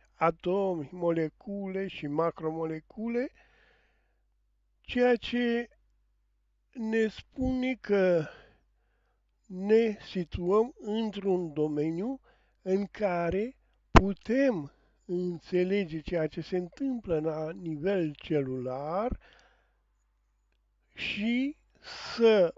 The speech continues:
utilizăm cel mai important fenomen, uh, natural care se pare că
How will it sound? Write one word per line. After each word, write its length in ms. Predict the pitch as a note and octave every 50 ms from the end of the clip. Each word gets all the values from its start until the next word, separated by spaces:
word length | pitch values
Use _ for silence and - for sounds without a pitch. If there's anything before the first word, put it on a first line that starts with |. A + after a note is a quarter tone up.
| - -
utilizăm 1200 | - A3+ A3+ A3 G#3 - _ - G#3 G3 F3 F3+ F3 E3 D3+ D3 F3+ G3+ G#3+ A3+ B3+ C#4 C#4 C#4 - _ _ _ _ _ _ _ _ _ - - - _
cel 300 | - - C#4+ C#4+ C4+ C4
mai 220 | A#3 A3+ G#3+ G3
important 1300 | F#3+ F3 F3 - - - F#3 F3+ F3+ _ _ - G3 G3 F#3+ F3 D#3+ D3+ D3 D3 D3 _ - - - - _ _ _ _ _ _ _ _ - -
fenomen, 720 | - F#3 F#3+ F#3 F#3 F#3+ F#3+ F#3+ F#3+ F#3 F3+ E3+ D#3 D3+ D3
uh, 280 | D3 C#3+ C#3+ C#3 C3+ - _ _ _ _ _
natural 840 | - C#3+ D3+ D3+ D3 D3 _ - D#3+ D#3 D#3 E3 F3 F3+ F#3+ G3+ A#3+ _ _ _ _ _ _ _ _ _ _ _
care 500 | _ - G#3+ G#3 G3+ F#3+ F#3+ F#3+ G3+ G#3+
se 240 | A3 - - F#3 E3+
pare 560 | _ _ - D#3+ D#3+ E3 E3 E3 F3 F3 F3+ _
că 360 | - E3+ E3 E3 E3+ F#3+